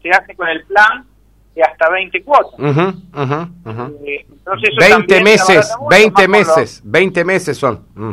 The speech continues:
Speaker 1: Sí, ma-, veinte meses, in-, imagínese que, que con el costo inflacionario que hay y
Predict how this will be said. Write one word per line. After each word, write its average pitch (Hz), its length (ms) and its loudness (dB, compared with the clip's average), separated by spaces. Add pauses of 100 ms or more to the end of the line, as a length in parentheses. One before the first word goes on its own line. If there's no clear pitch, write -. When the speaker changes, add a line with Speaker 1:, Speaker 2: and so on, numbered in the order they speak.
(480)
Speaker 1:
Sí, 285 260 0
ma-, 165 240 -4
veinte 220 320 -4
meses, 247 220 -4 (220)
in-, 175 220 -12
imagínese 202 640 -6
que, 214 320 0 (720)
que 147 720 -4
con 151 200 0
el 151 120 -4
costo 196 240 -2
inflacionario 185 760 -2
que 220 140 -2
hay 185 360 2
y 160 160 -12